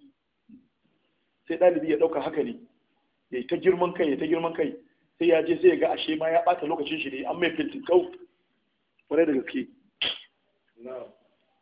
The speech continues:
Speaker 2: Ah, faslun fi ta'zim al-ilm wa ahlihi.
Speaker 1: Fasali a cikin girmama ilimi da kuma mutanen ilimi.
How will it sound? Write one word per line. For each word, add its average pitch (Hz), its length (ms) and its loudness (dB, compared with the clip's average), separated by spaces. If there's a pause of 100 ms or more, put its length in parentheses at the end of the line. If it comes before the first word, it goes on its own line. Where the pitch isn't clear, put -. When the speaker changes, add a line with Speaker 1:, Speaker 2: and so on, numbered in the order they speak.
(760)
Speaker 2:
Ah, 117 320 -10 (120)
faslun 175 360 -10
fi 143 140 -16
ta'zim 135 580 -10
al-ilm 123 340 -14
wa 117 100 -16 (120)
ahlihi. - 240 -16 (320)
Speaker 1:
Fasali 180 540 4
a 156 80 6
cikin 185 320 -2
girmama 170 340 8
ilimi 180 420 8
da 156 80 8
kuma 165 240 6
mutanen 151 300 6
ilimi. 135 420 6